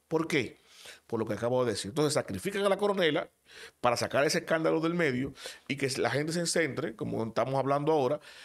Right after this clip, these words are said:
de que ese individuo tuvo un escándalo en el dos mil once, que estaba en Baní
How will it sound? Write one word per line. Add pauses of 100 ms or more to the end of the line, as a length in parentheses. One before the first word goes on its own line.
(160)
de
que
ese
individuo (200)
tuvo
un
escándalo
en
el
dos
mil
once, (260)
que (100)
estaba (1120)
en
Baní